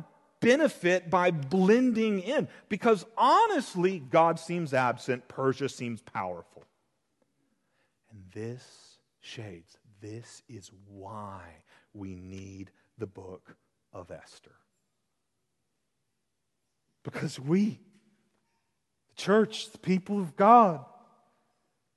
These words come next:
we are a people living in exile, are we not? Let me just read First Peter again and again. Peter calls us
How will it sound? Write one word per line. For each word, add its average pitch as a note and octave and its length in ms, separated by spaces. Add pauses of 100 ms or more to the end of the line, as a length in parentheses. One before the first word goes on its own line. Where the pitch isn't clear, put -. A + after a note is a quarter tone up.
(880)
we F#3+ 140
are A3+ 100
a G#3+ 60
people A3 360
living A#3 280
in A3+ 100
exile, G3+ 680
are D#3+ 140
we A3 100
not? A#3+ 360 (1900)
Let D#3+ 40
me - 20
just F#3+ 120
read A#3 240
First B3 300
Peter G3 400
again E3+ 300
and A3+ 80
again. G3+ 420
Peter G3+ 300
calls G#3 420
us F#3 140